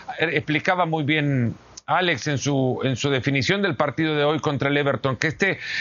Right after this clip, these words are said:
que este Solskjaer, después de caer contra el R B Leipzig, ha ido encontrándose, eh,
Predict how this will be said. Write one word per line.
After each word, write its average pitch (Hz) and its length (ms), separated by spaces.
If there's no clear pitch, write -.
que 156 80
este 180 160
Solskjaer, 185 680
después 139 340
de 202 100
caer 190 220
contra 156 260
el 156 60
R 151 120
B 147 120
Leipzig, 180 560
ha 160 180
ido 190 360
encontrándose, 175 1080
eh, 127 420